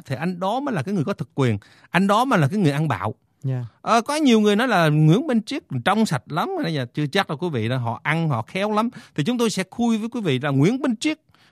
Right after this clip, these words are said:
Speaker 1: Võ Văn Kiệt là đàn em của Võ Văn Kiệt, là cấu kết với Võ Văn Kiệt, nó có liên hệ với nhau. Võ Văn Kiệt thù oán với cái cánh ngoài, à, ngoài Bắc. Thế thì á, Võ Văn Kiệt á, mới móc nối với một cái tổ chức ở bên này,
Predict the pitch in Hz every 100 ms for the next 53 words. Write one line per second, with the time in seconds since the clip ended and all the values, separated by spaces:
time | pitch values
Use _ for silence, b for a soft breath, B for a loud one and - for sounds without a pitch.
0 | - 135 202 277 220 - 131 _ _ _
1 | _ - 123 135 170 170 175 127 147 135
2 | 110 - - 113 127 - - 247 294 302
3 | 285 220 127 143 170 147 143 - 175 233
4 | 220 196 131 139 190 175 165 b b -
5 | 190 247 - 190 - 180 196 180 190 190
6 | 285 277 214 214 226 262 165 131 127 123
7 | 117 117 131 208 _ b b b b b
8 | 262 233 190 214 - 139 143 247 294 262
9 | 226 185 185 226 233 247 302 - 254 269
10 | 339 277 180 220 131 190 - 113 180 285
11 | - 151 160 151 113 90